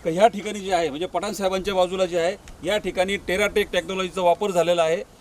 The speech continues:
TerraTech टेक्नॉलॉजीच्या वापरामुळे इथं बघताल पांढऱ्या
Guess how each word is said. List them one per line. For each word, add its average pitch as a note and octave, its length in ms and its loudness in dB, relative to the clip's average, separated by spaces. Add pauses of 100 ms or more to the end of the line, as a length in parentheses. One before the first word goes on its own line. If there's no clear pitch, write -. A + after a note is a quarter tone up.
(240)
TerraTech A3+ 260 2
टेक्नॉलॉजीच्या G#3+ 460 -2
वापरामुळे G#3 460 -2
इथं G3 140 -2
बघताल F#3 380 0 (440)
पांढऱ्या A3+ 560 2